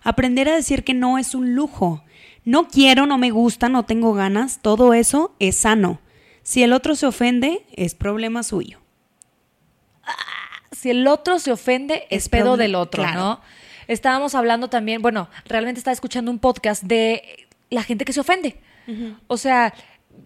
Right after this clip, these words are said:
Speaker 2: ¿por qué te estás ofendiendo? Todos tenemos derecho a decir nuestra opinión y tú ya sabes cómo la, la adoptas.
Speaker 1: Claro.
Speaker 2: Y por otro lado, está bien, este,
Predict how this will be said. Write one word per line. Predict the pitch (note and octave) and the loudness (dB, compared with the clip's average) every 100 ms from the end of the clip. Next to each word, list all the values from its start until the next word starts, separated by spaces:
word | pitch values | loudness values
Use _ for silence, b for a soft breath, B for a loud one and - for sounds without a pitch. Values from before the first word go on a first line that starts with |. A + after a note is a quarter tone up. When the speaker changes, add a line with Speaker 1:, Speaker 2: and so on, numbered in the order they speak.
| A3 | -12
Speaker 2:
¿por | A#3+ | -10
qué | A#3+ | -8
te | - | -10
estás | C#4+ D4 | -8 -6
ofendiendo? | D#4 D4+ B3 D4+ F4 D4+ | -4 -6 -4 -6 -4 -2
Todos | B3+ B3+ | -2 -2
tenemos | C#4 C4 C4+ | -2 -4 -4
derecho | B3 A#3+ | -2 -2
a | C4 | -4
decir | - A#3 | -4 -6
nuestra | B3 B3 | -6 -6
opinión | A3+ A3+ G#3+ G#3 | -6 -4 -4 -4
y | A3 | -4
tú | G#3+ | -6
ya | G3+ | -6
sabes | G3+ G#3 G#3 | -6 -8 -8
cómo | - G#3 G#3+ | -8 -6 -4
la, | B3+ A#3 | -4 -4
la | G3 F#3+ F3+ | -4 -4 -4
adoptas. | F3+ C#4+ - - - - | -4 -6 -6 -18 -18 -14
Speaker 1:
Claro. | G3+ F#3 F#3 A#3 B | -10 -10 -10 -14 B
Speaker 2:
Y | D4 D4 | -2 0
por | C#4 C4 | 2 0
otro | C4+ E4+ | 0 -2
lado, | E4+ D#4+ C4 G#3+ A#3 - _ | 0 0 0 0 -4 -12 _
está | G#3+ - G#3+ | -10 -6 -6
bien, | G#3+ B3 B3 C4+ - _ - | -6 -2 -4 -4 -14 _ -8
este, | A#3 - - A3 G#3 F#3+ F#3+ | -8 -8 -8 -6 -4 -6 -8